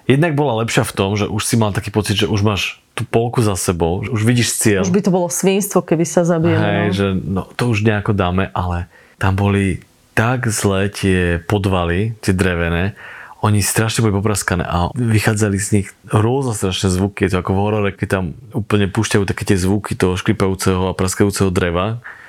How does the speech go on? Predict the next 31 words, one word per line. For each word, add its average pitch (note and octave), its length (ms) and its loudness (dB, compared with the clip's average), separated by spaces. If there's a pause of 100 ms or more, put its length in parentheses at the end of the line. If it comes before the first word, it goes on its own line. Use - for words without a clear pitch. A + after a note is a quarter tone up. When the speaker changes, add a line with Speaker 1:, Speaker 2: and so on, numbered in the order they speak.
(120)
Speaker 1:
keď - 180 -2
ťa F#2+ 140 0
nie, F#2 180 2 (460)
niečo F2+ 180 2
zabije, F2 300 0
nejaká - 160 -2
príšera, F#2 480 0 (320)
tak - 160 -14
to - 80 -4
bolo G2 160 2
presne G#2 400 0
to - 160 -10
isté. F#2+ 400 -2 (260)
Si - 300 -2
kolesom G#2+ 760 0
nabehla F#2 580 0
na F2 80 0
niektoré F#2 400 0
tie F#2+ 80 -4
prášce, D#2+ 500 -4
tak - 220 -10
to - 160 -12
bolo - 240 -12
hrozné, F#2 260 -2
lebo F2 140 0 (340)
ty - 140 0
si A#2+ 160 2
jednak G2+ 160 0
počula A2 320 0
ten G2+ 160 2
zvuk G2 480 -2